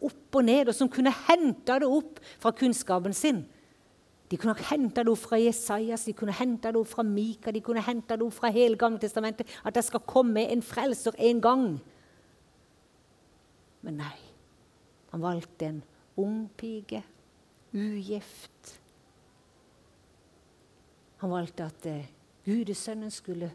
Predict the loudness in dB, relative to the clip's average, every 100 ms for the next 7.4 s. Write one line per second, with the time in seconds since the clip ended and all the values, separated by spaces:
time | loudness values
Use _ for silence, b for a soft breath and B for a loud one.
0 | b -8 -4 -4 -4 -6 -6 -6 -8 -4
1 | -2 -2 -6 -12 -8 -8 -6 -8 -8 -8
2 | -12 -20 -12 -10 -6 -2 -2 -2 -2 -4
3 | -6 -6 -8 -6 -4 -6 -6 -6 -6 -4
4 | -4 -4 -6 -6 -6 -6 -10 -16 b b
5 | b b b b b b b b _ _
6 | _ _ _ _ _ _ _ 0 4 6
7 | 4 0 0